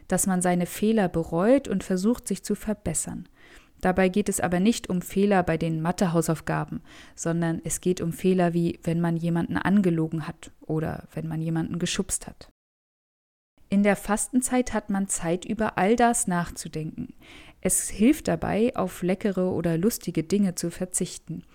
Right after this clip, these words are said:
Jedes Mal, wenn man Lust auf etwas Süßes hat,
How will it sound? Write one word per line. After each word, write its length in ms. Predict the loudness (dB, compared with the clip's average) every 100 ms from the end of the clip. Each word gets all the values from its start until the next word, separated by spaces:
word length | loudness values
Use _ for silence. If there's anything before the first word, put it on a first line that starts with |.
| -20 -20 -20 -4
Jedes 300 | 2 4 4
Mal, 240 | 4 4
wenn 140 | 2 2
man 180 | 2 4
Lust 320 | 4 2 0
auf 140 | -2
etwas 360 | -2 -6 -6 -2
Süßes 380 | -2 0 -4 -6
hat, 200 | -6